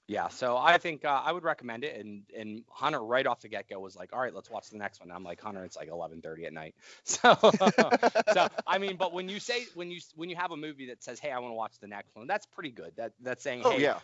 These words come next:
Speaker 1: we've done our
Speaker 2: Yeah.
Speaker 1: story. Now we wanna see how it concludes." So, and that's exactly what we're gonna do in the next, uh, Spoiling Star Wars. We are going to talk about, uh,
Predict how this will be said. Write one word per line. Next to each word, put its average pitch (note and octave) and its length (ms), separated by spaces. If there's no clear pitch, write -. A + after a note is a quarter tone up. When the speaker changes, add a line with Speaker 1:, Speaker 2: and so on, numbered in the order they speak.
Speaker 1:
we've C#3 180
done E3+ 160
our F3 100
Speaker 2:
Yeah. E3+ 40
Speaker 1:
story. C3+ 480
Now C3+ 220
we C3+ 80
wanna B2+ 160
see A#2+ 140
how G#2+ 180
it - 80
concludes." F2 500
So, F#2 220
and B2+ 160
that's D3+ 200
exactly C#3 340
what B2 180
we're C#3 120
gonna A#2 160
do G#2 220
in A#2+ 120
the G2 60
next, - 440
uh, E2 260
Spoiling F2 400
Star D#2+ 260
Wars. D#2+ 320
We G2 140
are G2 100
going F#2 280
to G#2+ 140
talk F2 260
about, D#2+ 300
uh, C2+ 140